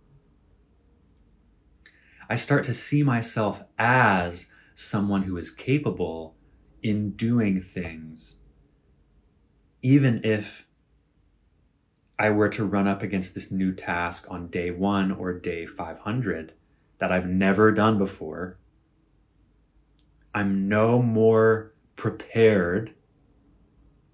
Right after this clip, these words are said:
but yet it's not all about the accumulation of skills, the changes that our bodies undergo.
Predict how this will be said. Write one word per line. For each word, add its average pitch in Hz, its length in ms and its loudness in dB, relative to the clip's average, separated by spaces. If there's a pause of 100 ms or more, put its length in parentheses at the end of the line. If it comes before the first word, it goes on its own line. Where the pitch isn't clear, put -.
(1120)
but 110 220 -4
yet 120 480 0 (840)
it's - 160 -10
not 113 400 0
all 120 200 2
about 107 680 0 (800)
the 110 140 -2
accumulation 107 760 -2
of 101 100 -4
skills, 98 1000 -2 (540)
the 95 600 -4 (840)
changes 107 600 -2
that 101 140 -2
our 92 140 0
bodies 95 480 0
undergo. 85 920 -8